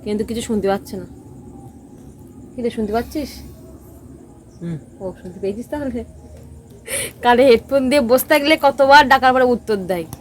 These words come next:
Speaker 1: তো যাই হোক, সেই দুপুরে যা রান্না বান্না সেগুলো নিয়েই আমরা খাচ্ছি এখন আপাতত, কারণ তরকারি সব আছে, আলাদা করে কিচ্ছু করিনি। শুধু মা একটু ছোটো ভাইয়ের জন্য ডিম ভাজা করেছে, কারণ ও না খায় ভেন্ডি, না খায় মাছ, ও কিছুই খায় না, তো ওর জন্য আলাদা ডিম ভাজা, ডিম ভাজা দিয়ে ভাত খাবে আর কি।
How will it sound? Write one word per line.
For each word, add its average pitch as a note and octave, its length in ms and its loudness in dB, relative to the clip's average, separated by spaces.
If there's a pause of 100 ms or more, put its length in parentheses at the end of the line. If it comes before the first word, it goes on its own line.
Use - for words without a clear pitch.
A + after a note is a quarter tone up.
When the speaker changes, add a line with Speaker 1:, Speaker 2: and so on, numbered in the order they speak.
(500)
Speaker 1:
তো B3+ 80 -4
যাই B3 220 6
হোক, C#4 180 4
সেই C4+ 180 -2
দুপুরে B3+ 380 2
যা D#4 220 8
রান্না C#4 300 6
বান্না C#4+ 320 4
সেগুলো B3 360 2
নিয়েই C#4 240 2
আমরা B3+ 240 4 (160)
খাচ্ছি A#3+ 360 -6
এখন B3 160 0
আপাতত, A#3 320 0
কারণ A#3 180 -2
তরকারি A3 420 -2
সব A#3+ 160 -2
আছে, G#3+ 280 0 (580)
আলাদা G#3 280 2
করে A#3+ 160 0
কিচ্ছু A#3 320 -10
করিনি। B3 280 2
শুধু A3 260 -6
মা G#3+ 300 2
একটু A3 140 -4
ছোটো A3 220 -10
ভাইয়ের A3 180 -2
জন্য A#3+ 160 2
ডিম A3+ 180 2
ভাজা B3+ 200 2
করেছে, B3 260 2
কারণ A3+ 280 -2
ও A#3 60 2
না G#3+ 320 -2
খায় A3+ 200 0
ভেন্ডি, A3+ 380 2
না G#3+ 160 -2
খায় G#3+ 180 -2
মাছ, G#3+ 340 2 (760)
ও C4 40 -8 (140)
কিছুই C4 240 -2
খায় G3 220 -2
না, D#3+ 120 -8 (120)
তো - 60 -14
ওর G#3 100 -4
জন্য A#3 180 -2
আলাদা A3 200 0
ডিম G#3 200 0
ভাজা, A#3+ 120 0
ডিম A3+ 220 -2
ভাজা G#3 120 -2
দিয়ে G#3+ 140 -2
ভাত F#3+ 220 0
খাবে F#3 220 -6
আর F3 80 -4
কি। - 180 -20